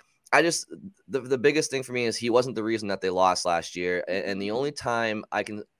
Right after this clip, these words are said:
I consider, like, if you think about Bruce Cassidy's tenure in Boston,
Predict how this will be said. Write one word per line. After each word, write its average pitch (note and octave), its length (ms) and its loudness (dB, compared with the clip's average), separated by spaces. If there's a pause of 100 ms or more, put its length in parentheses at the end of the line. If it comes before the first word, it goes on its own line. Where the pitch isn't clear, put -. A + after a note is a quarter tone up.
I G#2+ 100 0
consider, G#2 540 0
like, F#2 260 -2 (460)
if A#2+ 100 0
you D#3 80 4
think F3 160 0
about E3+ 220 0 (220)
Bruce B2 200 -4
Cassidy's G2+ 560 -2 (100)
tenure F#2+ 360 -4
in E2+ 80 -8
Boston, F2 600 2